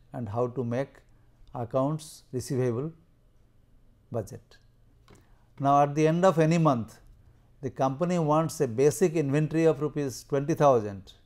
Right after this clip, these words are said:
worth of materials plus eighty percent of the cost of goods sold in the following month. So, a company has to have an inventory policy.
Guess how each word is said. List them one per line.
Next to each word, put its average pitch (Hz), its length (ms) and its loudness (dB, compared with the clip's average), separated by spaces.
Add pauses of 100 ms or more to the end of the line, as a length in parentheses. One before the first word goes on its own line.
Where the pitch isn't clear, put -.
(120)
worth 123 240 -4
of 120 120 -6
materials 113 720 -4 (800)
plus 160 560 4
eighty 147 300 -2
percent 170 480 -2
of 156 80 0
the 151 80 -4
cost 147 420 -2
of 135 220 0
goods 147 240 -6
sold 127 480 0
in 135 180 -8
the 139 80 -6
following 120 460 -4
month. 98 320 -12 (2750)
So, 135 300 -4 (300)
a 131 60 -8
company 160 720 -4 (220)
has 127 200 -4
to 151 200 0
have 135 360 0
an 139 140 -4
inventory 123 440 -4
policy. 107 480 -8